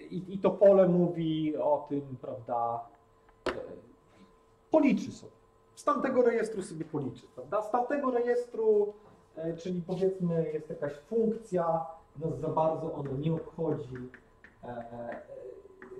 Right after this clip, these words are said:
taka, że mamy ten S T plus co, plus, plus, e, S cos, tak? I on z tych, na podstawie tych dwóch rejestrów obliczy sobie jakiś P C i, i skoczy do tego, to P C w jądrze, tak?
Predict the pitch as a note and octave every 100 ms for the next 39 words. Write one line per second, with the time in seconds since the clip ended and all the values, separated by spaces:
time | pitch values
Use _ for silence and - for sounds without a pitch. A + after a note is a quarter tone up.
0 | - E3 D#3 D3 C#3+ - C#3 C3 C3 B2+
1 | B2+ B2+ A#2+ A#2+ D3+ D3+ - C3+ C3 C#3+
2 | C#3 - - C3 B2 - - D#3+ D#3+ D#3
3 | C#3+ C3+ C3+ B2+ C3 B2+ - B2 B2+ B2
4 | C3 B2+ B2 - C3 A#2 - - - -
5 | - - - - - _ _ - _ _
6 | _ - _ _ - - _ F#3 F#3+ F3
7 | - E3 F3 E3+ D3+ - C3 C#3 C3 C3
8 | C3 C#3 C#3 B2+ - - A#2+ - C3 E3
9 | G3 E3+ D#3+ D3 C3+ C3 - A#2+ - -
10 | - A2 - - - - - - - -
11 | - - _ - - G#2 G2+ - G2 G2+
12 | A2+ G2+ G#2 - - C3+